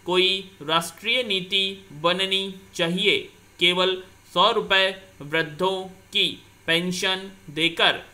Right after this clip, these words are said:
उनकी समस्या हल नहीं हो सकती है, उससे कुछ निकलने वाला नहीं है। इनका जो अकेलापन है, उसको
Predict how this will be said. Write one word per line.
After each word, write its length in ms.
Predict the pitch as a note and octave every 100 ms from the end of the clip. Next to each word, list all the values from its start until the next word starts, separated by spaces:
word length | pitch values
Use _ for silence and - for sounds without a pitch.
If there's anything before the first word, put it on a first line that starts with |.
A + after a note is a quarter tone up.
| - -
उनकी 400 | E3 E3 E3 A#3+
समस्या 560 | A3+ F3+ F3 F3+ G3+ F#3+ F#3+ F#3+ - - -
हल 260 | F3 A#3 A#3+
नहीं 400 | F#3 F3+ F#3+ F#3 F#3 - - -
हो 160 | F3+
सकती 500 | A3 G#3 F3+ - F#3 F3+ F3+ F3+ -
है, 160 | F#3+ E3 - - - - - - - - - -
उससे 500 | - F3+ F3+ G3+ G3 F#3+ - - -
कुछ 220 | A3+ A3
निकलने 560 | F#3 F#3 F#3+ G3 G3 A#3
वाला 380 | G#3+ F3+ F#3 F#3 F#3 - -
नहीं 340 | D3+ E3 F3
है। 180 | F3+ F#3 G3 G3+ - - -
इनका 680 | D#3+ E3+ G3 F#3+ F#3+ F#3+ -
जो 240 | D3+ F#3 F3+ - - - -
अकेलापन 840 | D3+ F3+ G#3 A#3+ A#3 G#3 F#3+ G3 - -
है, 200 | F3+ D#3+ - - - -
उसको 640 | - E3 - G3 F#3+ G3+